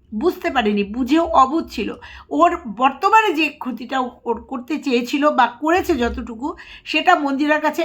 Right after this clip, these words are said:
একদম দগদগে একটা ঘা। সুয়ের মতো যদি পুরনো হয়ে যায়, যদি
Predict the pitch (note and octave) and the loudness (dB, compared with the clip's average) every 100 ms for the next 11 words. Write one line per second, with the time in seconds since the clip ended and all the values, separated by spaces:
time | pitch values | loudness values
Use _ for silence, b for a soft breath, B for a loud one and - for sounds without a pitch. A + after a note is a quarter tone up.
0 | E4+ B3 A#3 C4 D4 D4 A3 A3+ A3+ B3 | 0 0 -2 -6 -4 -2 2 2 2 -4
1 | B3 D4+ D4+ C4 G3+ E3 D#3+ - B B | -2 -2 -2 -6 -4 -4 -4 -8 B B
2 | B E4+ F#4+ G#4 F#4 E4+ F4+ F#4 F#4+ - | B 4 6 6 4 2 4 2 0 -10
3 | _ B3 C#4 D4+ E4+ E4 E4 F4 E4 D4+ | _ -6 0 0 2 0 2 4 4 4
4 | C#4 D4 D4 C#4 C4+ C#4+ D4 | 2 2 0 -2 -2 0 0